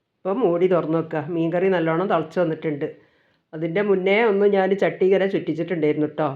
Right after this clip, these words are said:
അത് ഞാൻ വീഡിയോയിൽ പിടിക്കാൻ വിട്ടതാണ്. പത്ത് മിനിറ്റാണ് ട്ടോ ഈ മീൻ കഷ്ണം വേവാൻ വേണ്ടിയിട്ട് തിളപ്പിച്ചെടുത്തത്. അപ്പോൾ ആ എണ്ണയൊക്കെ നല്ല മേലെ തെളിഞ്ഞ് വന്നിട്ടുണ്ട്. ഇനി ഗ്യാസ് ഓഫാക്കുക.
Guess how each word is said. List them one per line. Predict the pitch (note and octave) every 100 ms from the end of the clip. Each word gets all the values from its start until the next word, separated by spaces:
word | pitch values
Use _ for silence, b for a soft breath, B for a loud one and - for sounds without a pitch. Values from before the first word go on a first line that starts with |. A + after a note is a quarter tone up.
| -
അത് | - E3
ഞാൻ | F3+
വീഡിയോയിൽ | F3 E3 E3+ F3+
പിടിക്കാൻ | F#3 D#3+ E3+ E3+
വിട്ടതാണ്. | E3+ E3 D#3+ D3+ D3+ E3 D4 - b b _ _ _ _ _ _ -
പത്ത് | F3+ F3+ A3+
മിനിറ്റാണ് | G3+ E3 F3+ E3+
ട്ടോ | E3
ഈ | E3
മീൻ | F3+ E3+
കഷ്ണം | E3+ E3 G3
വേവാൻ | F#3+ E3 E3+
വേണ്ടിയിട്ട് | F3+ E3+ F#3
തിളപ്പിച്ചെടുത്തത്. | E3+ D3+ D#3+ F3+ E3 F3 F3 D4 - - _ _ _ _
അപ്പോൾ | _ E3+
ആ | F3 F#3 F#3
എണ്ണയൊക്കെ | E3 E3 F#3 F#3+
നല്ല | F3+ E3
മേലെ | E3+ D#3 E3
തെളിഞ്ഞ് | E3+ D3+ D3+
വന്നിട്ടുണ്ട്. | F3 D3+ D3+ D3+ D3+ F3
ഇനി | C4+ E3
ഗ്യാസ് | D#3+ D3+ C#3+ E3
ഓഫാക്കുക. | D3 D#3 C#3 -